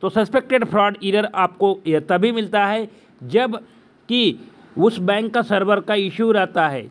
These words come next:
Suspected fraud कई सारे reasons के कारण, कई सारे कारण, अ, से bank जो है,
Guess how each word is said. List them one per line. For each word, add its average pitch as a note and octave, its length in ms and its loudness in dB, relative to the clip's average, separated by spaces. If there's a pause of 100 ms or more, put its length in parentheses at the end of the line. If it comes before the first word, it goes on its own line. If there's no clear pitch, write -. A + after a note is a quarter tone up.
Suspected A#3 520 0
fraud A#3 400 2 (400)
कई B3 200 2
सारे A#3 320 0
reasons G#3+ 360 -2
के A3 220 2
कारण, G#3 340 0
कई G#3+ 200 0
सारे G#3 260 0
कारण, G#3 400 -2
अ, - 20 -20 (100)
से F#3+ 400 4
bank G3 360 0
जो F#3+ 200 2
है, F#3+ 240 2